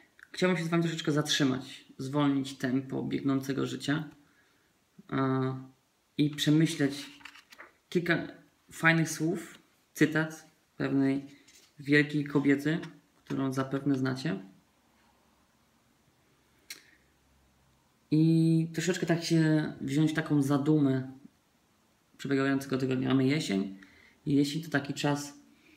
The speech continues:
w życiu człowieka, w życiu w ogóle świata, takich czas przemyśleń, zmiany, przygotowań na gorsze, powiedzmy sobie tak kolokwialnie na gorsze, tak? Przyjdzie za chwilę zima,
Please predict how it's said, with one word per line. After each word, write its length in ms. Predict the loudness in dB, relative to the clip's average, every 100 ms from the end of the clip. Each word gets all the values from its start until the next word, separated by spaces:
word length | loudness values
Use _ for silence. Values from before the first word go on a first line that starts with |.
| _
w 120 | -10 -8
życiu 200 | -4 -4
człowieka, 520 | -2 0 -2 0 -2
w 100 | -2
życiu 420 | -6 -4 -6 -6 -12 _ _ _ _ _ _ _ _ _ _ _ _ _ _ _ _ _ _ _ _ _
w 140 | -6
ogóle 320 | -4 0 0 0
świata, 560 | -2 -2 -2 -4 -8 -8 -18 _ _ _ _ _ _ _ _ _ _
takich 300 | -8 -8 -6
czas 220 | -2 -2
przemyśleń, 720 | 0 4 4 4 0 -4 -4 -6
zmiany, 640 | -4 2 2 4 2 -2 -4
przygotowań 760 | -6 -2 -2 -2 -2 0 -2 -4 -12 _ _ _ _ -2
na 140 | 0
gorsze, 720 | 4 2 2 -2 -2 -4 -6 _ _ -20 _ _ _ _ _ -12
powiedzmy 220 | -6 -6
sobie 140 | -6 -6
tak 200 | -8 -4
kolokwialnie 520 | -2 -2 0 2 2
na 120 | 0
gorsze, 380 | -2 -6 -6 -6
tak? 280 | -4 -6 -4
Przyjdzie 220 | -4 -4
za 80 | -6
chwilę 280 | -4 -2
zima, 500 | -2 0 0 0 -4